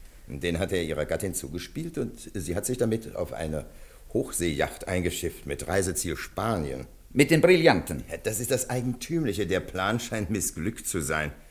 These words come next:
Speaker 1: Sie hat die Brillanten nicht mehr bei sich.
Speaker 2: Ach.
Speaker 1: Und so lautet jedenfalls ein Funkspruch, den wir vor einer Stunde bekommen haben.
Speaker 2: Von Bord des Seferisa?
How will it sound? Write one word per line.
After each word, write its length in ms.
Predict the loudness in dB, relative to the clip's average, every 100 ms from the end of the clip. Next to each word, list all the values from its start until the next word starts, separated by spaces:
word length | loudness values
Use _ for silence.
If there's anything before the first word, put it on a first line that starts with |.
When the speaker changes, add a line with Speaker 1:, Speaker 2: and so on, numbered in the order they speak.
| -20 -20 -20 -10
Speaker 1:
Sie 520 | -6 -4 -2 2 2
hat 160 | 2 2
die 100 | 2
Brillanten 340 | 4 4 2
nicht 160 | 0 0
mehr 120 | 0
bei 260 | 4 4 4
sich. 240 | 2 0
Speaker 2:
Ach. 600 | 0 2 2 -2 -6 -10 -14 -10
Speaker 1:
Und 100 | -8
so 140 | -2 0
lautet 300 | 0 0 -2
jedenfalls 360 | 0 0 0
ein 120 | 0
Funkspruch, 460 | -2 -4 -4 -2 0
den 180 | 0 0
wir 100 | 0
vor 140 | 0
einer 180 | -2 -4
Stunde 240 | -4 -4
bekommen 380 | -4 -2 0 0
haben. 260 | 0 0 4
Speaker 2:
Von 200 | 6 8
Bord 180 | 8 8
des 140 | 2
Seferisa? 880 | 2 2 4 4 2 0 -4 -6 -10